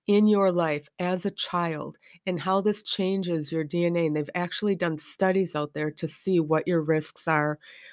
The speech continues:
for different things. They include chronic illness, cancer, fractures, heart, lung, thyroid, and autoimmune diseases. Dis-, blah, blah,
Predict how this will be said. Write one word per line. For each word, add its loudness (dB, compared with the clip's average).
for 6
different -2
things. -4
They 6
include 4
chronic 2
illness, 2
cancer, 0
fractures, 0
heart, 2
lung, 2
thyroid, 2
and -4
autoimmune 2
diseases. -6
Dis-, -4
blah, -2
blah, 0